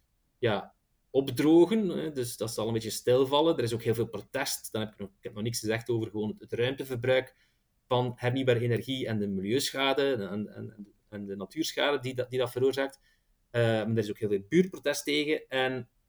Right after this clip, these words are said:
ik vrees dat we in een situatie zullen belanden waar dat we dan misschien veertig, vijftig procent hernieuwbare energie hebben, maar dan de rest, eh, wordt dan opgevuld door, ja, gascentrales. En dan zijn we nog lang niet thuis, want ja, die gascentrales, die, daar willen we natuurlijk van af.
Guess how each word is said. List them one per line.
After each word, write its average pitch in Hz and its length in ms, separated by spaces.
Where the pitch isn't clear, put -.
ik 123 180
vrees 151 200
dat 165 80
we 151 60
in 139 60
een 131 80
situatie 139 460
zullen 120 280
belanden 143 340
waar 143 100
dat 123 160
we 123 60
dan 120 120
misschien 113 460
veertig, 123 380
vijftig 131 320
procent 131 300
hernieuwbare 127 400
energie 113 340
hebben, 175 320
maar 127 180
dan 131 160
de 110 60
rest, - 640
eh, 127 440
wordt 131 220
dan 123 160
opgevuld 131 640
door, 117 360
ja, 104 320
gascentrales. 135 1120
En 110 200
dan 107 140
zijn 120 120
we 135 60
nog 139 140
lang 143 180
niet 151 140
thuis, 107 300
want 98 200
ja, 113 160
die 104 160
gascentrales, 123 560
die, 113 160
daar 113 120
willen 120 160
we 120 60
natuurlijk 120 320
van 120 120
af. - 300